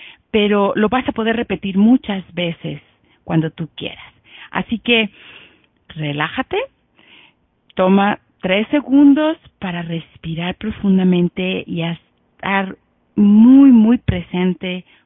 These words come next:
con tu cuerpo, presente con tu respiración y con el lugar donde estás. Simplemente percibe esta,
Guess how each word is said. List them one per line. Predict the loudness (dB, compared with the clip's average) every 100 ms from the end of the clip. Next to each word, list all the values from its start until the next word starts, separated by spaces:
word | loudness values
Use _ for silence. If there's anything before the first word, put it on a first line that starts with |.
| _ _
con | -10 -4 2 2
tu | 2 -6
cuerpo, | -10 -10 -10 -12 -12 -12 -14 _ _ _ _ _ _
presente | -8 -8 -2 -2 -2 -6
con | -8
tu | -6 -8
respiración | -8 -10 -10 -10 -10 -4 0 0 -2 -6 _ _ _
y | -18
con | -10 -2 0
el | 0
lugar | -2 -8 -12 _ -6 -4 -2 -2 -2
donde | -2 -2 -4
estás. | -10 -14 -14 _ _ _ _ _ _ _ _ _ _ _ _ _ _ _ _ _ _
Simplemente | 2 2 4 2 4 0 -2 -6 -8 _
percibe | -8 -6 -10 -14 _ _ -10 -6 -2 0 0 -4 -6
esta, | -6 -6 -8 _ -4 -4 -6